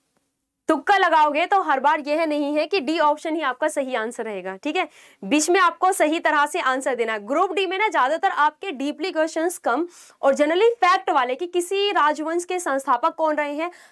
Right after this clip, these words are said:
अंतिम शासक कौन रहे हैं, या फिर उसकी राजधानी कौन सी रही है, ये चीजें सबसे ज्यादा आप लोगों से पूछी जाने वाली हैं।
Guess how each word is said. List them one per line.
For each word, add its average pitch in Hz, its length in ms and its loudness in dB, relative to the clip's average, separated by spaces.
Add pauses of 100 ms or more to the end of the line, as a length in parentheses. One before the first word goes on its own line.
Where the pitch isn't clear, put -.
(100)
अंतिम 370 360 0
शासक 320 380 -2
कौन 294 220 0
रहे 277 200 -2
हैं, 285 180 -6 (280)
या 320 180 4
फिर 427 160 0
उसकी 415 280 -2
राजधानी 330 640 2
कौन 339 280 2
सी 339 160 -4
रही 240 300 -6
है, 175 160 -8 (380)
ये 285 200 0
चीजें 392 300 0
सबसे 392 400 0
ज्यादा 277 400 2
आप 359 140 2
लोगों 320 180 -2
से 330 120 -6
पूछी 269 320 -8
जाने 214 260 -6
वाली 180 280 -6
हैं। 165 140 -16